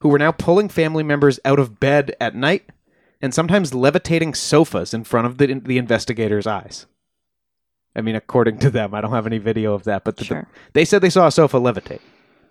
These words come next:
Speaker 1: On one occasion, Morris and a visiting neighbor found Peggy shouting, "I can't move! It's got me leg!" This is the older daughter now,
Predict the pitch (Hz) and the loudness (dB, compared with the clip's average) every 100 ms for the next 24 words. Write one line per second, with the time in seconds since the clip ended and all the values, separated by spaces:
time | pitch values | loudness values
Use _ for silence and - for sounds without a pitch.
0 | _ _ 151 151 175 220 156 131 143 143 | _ _ -2 2 2 4 4 4 2 0
1 | 143 139 160 143 - 151 139 123 117 143 | 2 6 6 4 0 0 2 0 2 2
2 | 143 147 127 120 127 127 - 143 185 - | 2 0 0 2 2 2 0 0 0 -4
3 | - 131 95 98 - - 131 127 120 _ | -4 -4 -4 -10 -6 0 2 2 -2 _
4 | _ _ _ _ _ - 320 330 349 311 | _ _ _ _ _ -4 -2 2 2 2
5 | 320 349 339 262 - - 302 - 349 311 | 2 2 2 -2 -8 -8 -6 2 2 2
6 | 302 330 330 330 311 190 170 _ _ - | 0 0 2 2 2 -2 -10 _ _ -16
7 | - _ _ _ _ _ - 127 123 127 | -16 _ _ _ _ _ -6 -4 2 4
8 | 123 117 104 98 95 98 98 | 4 2 2 0 -2 -6 -8